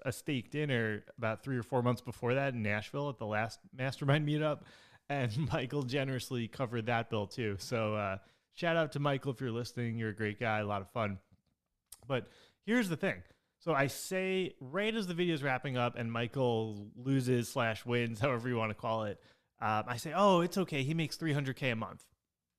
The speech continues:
I just kinda slipped that in <laughs> right at the end. I didn't really even think that this was being recorded,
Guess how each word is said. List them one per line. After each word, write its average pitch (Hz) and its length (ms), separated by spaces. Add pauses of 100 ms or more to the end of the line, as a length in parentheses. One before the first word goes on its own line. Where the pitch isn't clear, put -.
I 123 60
just 127 140
kinda 147 200
slipped 156 340
that 135 180
in 127 200
<laughs> 98 100
right 143 80
at 120 100
the 127 160
end. 117 160
I 127 100
didn't 143 360
really 127 260
even 110 160
think 131 260
that 107 140
this 107 160
was 110 120
being 98 200
recorded, 160 640